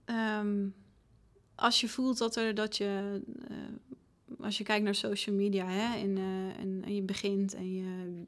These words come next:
begint, eh, je kijkt om je heen en hoe doen anderen dit en hoe doen anderen dat.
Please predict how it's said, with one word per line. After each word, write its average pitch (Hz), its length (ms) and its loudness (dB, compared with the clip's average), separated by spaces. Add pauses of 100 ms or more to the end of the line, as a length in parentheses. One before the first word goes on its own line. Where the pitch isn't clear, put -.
begint, 190 480 -4
eh, 190 220 -6
je 185 60 -6
kijkt 190 340 -2
om 196 100 4
je 190 60 4
heen 185 380 2
en 180 140 -4
hoe 185 160 0
doen 190 160 2
anderen 180 380 0
dit 180 260 -6
en 185 80 -4
hoe 185 140 -6 (120)
doen 185 100 -10
anderen 190 300 -4
dat. 185 300 -6